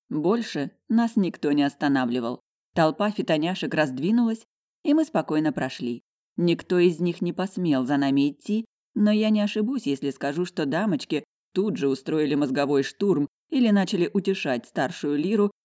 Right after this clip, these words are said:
понося меня на все лады. Впрочем,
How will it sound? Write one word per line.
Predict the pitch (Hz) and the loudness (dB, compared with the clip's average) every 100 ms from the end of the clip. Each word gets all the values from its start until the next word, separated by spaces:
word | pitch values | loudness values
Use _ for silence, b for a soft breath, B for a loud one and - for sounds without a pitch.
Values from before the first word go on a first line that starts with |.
| _ | _
понося | 247 214 151 - 175 | 0 2 2 0 0
меня | 196 139 139 156 - | 2 4 2 0 -4
на | 156 139 | -2 -2
все | - 156 | -2 -4
лады. | 135 156 143 120 - _ _ _ _ | -2 -2 -4 -4 -8 _ _ _ _
Впрочем, | _ 208 208 214 202 | _ 2 2 2 0